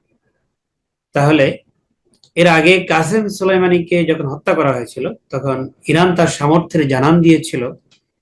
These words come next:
ইরাকে অবস্থিত আমেরিকান ঘাঁটিতে তারা সামান্য একটা হামলা করেছিল।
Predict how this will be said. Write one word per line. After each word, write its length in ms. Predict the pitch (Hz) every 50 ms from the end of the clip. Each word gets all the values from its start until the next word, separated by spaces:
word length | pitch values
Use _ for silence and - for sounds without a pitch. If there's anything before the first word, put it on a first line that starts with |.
| _ _ _ _ _ _ _ _ _ _ _ _ _ _ _ _ _
ইরাকে 420 | - 160 165 190 196 202 202 214 202
অবস্থিত 380 | 185 175 175 165 - 180 165
আমেরিকান 600 | 160 151 143 147 156 151 156 151 165 156 151 143
ঘাঁটিতে 520 | 131 127 135 131 151 143 139 139 131 143 - _ _ _ _
তারা 140 | - 131 120
সামান্য 380 | - - 147 151 156 151 147 139
একটা 160 | - - 131
হামলা 220 | 123 120 123 120
করেছিল। 420 | - - - - - - _ _